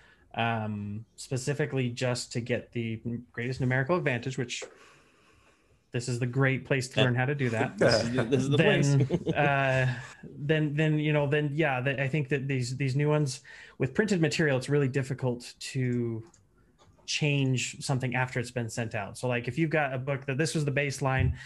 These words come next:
Speaker 1: and then since then they've received a whole lot of feedback, they've received a whole lot of requests, they've received, you know, they've had, um, a lot more finance infused into the whole process of just, you know, Wizards of the Coast in general for,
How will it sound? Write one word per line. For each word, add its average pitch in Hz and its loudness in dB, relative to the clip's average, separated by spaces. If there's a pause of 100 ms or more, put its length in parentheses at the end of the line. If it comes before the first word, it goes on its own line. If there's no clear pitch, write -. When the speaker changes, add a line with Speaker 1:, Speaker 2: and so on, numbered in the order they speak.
(240)
Speaker 1:
and 135 2
then 131 4
since 185 2
then 135 2
they've 131 0
received 131 0
a 135 0
whole 143 0
lot 135 2
of 110 -6
feedback, 131 -2
they've 120 -2
received 131 -2
a 131 2
whole 143 0
lot 139 0
of 120 -4
requests, 131 -2
they've 127 -2
received, 131 -4 (340)
you 135 -2
know, 131 4
they've 127 2
had, 143 0
um, 131 0
a 131 -2
lot 143 0
more 135 0
finance 139 -2 (300)
infused 131 -2
into 135 -4
the 123 -2
whole 131 -2
process 127 -4
of 117 -6
just, - -8
you 135 -4
know, 117 -2
Wizards 127 -4
of 117 -4
the 117 -6
Coast 131 -4
in 120 -4
general 139 0
for, 123 -4